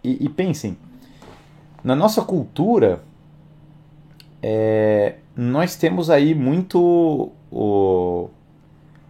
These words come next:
a, calma, perdi o que eu ia falar porque eu me distraí com o negócio que chegou ali. Na nossa cultura nós temos muito isso. Fala assim, "Ah, cara, o, o, cuidado, o cara tá comendo bacon."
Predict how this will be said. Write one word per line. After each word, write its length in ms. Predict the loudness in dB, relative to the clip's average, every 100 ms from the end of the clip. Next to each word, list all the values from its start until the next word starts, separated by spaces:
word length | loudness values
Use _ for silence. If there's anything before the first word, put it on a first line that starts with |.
| -20 -20 -20 -20 -14
a, 640 | -8 -6 -4 -4 -6 -8 -14 -20 -20 -20 -20 -20 -20 -20 -20 -20 -18
calma, 200 | -8 -6
perdi 280 | -6 -8 -8
o 40 | -8
que 100 | -10
eu 40 |
ia 40 |
falar 160 | -6 -8
porque 160 | -6 -6
eu 120 | -6 -10
me 100 | -12
distraí 300 | -8 -6 -6
com 100 | -6
o 40 |
negócio 240 | -8 -10
que 60 | -12
chegou 240 | -12 -6
ali. 240 | -4 -4 -12 -20 _ -20 -20 -14
Na 140 | -8 -4
nossa 240 | -4 -6
cultura 360 | -6 -6 -4 -4
nós 200 | -4 -6
temos 340 | -4 -4 -2
muito 300 | -2 -2 -2
isso. 180 | -4 -2
Fala 160 | 0 0
assim, 180 | 0 0
"Ah, 300 | 0 0 0
cara, 260 | 0 0 -4
o, 300 | -4 -4 -4 -4 -2 0 0 -4
o, 60 | -8 -20 -20 -20 -20 -20 -20 -20 -20 -20 -20 -10
cuidado, 560 | -4 6 8 8 6 2
o 40 |
cara 180 | 2 2
tá 80 | 2
comendo 280 | -2 -2 0
bacon." 480 | 2 0 -2 -12